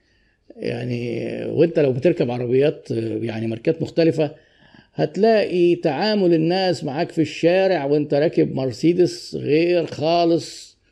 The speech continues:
وانت، آه، راكب تمانية وعشرين، اذا كانت لسه في تمانية وعشرين يعني في السوق، او فيرنا، او، آه، انا مثلًا في مرة من المرات حصل معايا مواقف، آه،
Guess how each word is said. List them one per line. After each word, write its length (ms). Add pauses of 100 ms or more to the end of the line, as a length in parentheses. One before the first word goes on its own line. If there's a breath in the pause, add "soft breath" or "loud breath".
(680)
وانت، 840
آه، 580
راكب 360
تمانية 280
وعشرين، 440
اذا 120
كانت 200
لسه 160
في 80
تمانية 240
وعشرين 300
يعني 200
في 60
السوق، 320 (220)
او 320
فيرنا، 600
او، 200 (600 soft breath)
آه، 440
انا 100
مثلًا 300
في 140
مرة 300
من 120
المرات 400
حصل 360
معايا 280
مواقف، 640
آه، 260